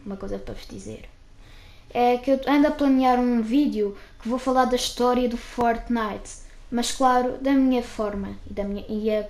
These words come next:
com a minha opinião, com as minhas teorias. Não vai ser teorias que vocês veem na internet, vai ser a minha. Que é um bocado diferente, mas tipo, tem, é iguais a outras, mas tem alguns detalhes diferentes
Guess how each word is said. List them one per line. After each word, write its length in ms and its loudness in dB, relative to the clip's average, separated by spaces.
com 100 -4
a 60 -2
minha 200 0
opinião, 540 -4
com 80 -4
as 140 -4
minhas 340 -4
teorias. 680 -4
Não 80 -2
vai 120 2
ser 200 -4
teorias 440 2
que 60 -14
vocês 380 2
veem 1000 0
na 100 -6
internet, 440 -2
vai 100 -4
ser 340 -2
a 100 2
minha. 420 4
Que 60 2
é 40 6
um 80 4
bocado 640 -2
diferente, 600 -6
mas 260 -2
tipo, 160 -6
tem, 520 0
é 300 -2
iguais 400 0
a 120 0
outras, 480 -6
mas 220 -6
tem 240 -4
alguns 300 -6
detalhes 520 -4
diferentes 800 -8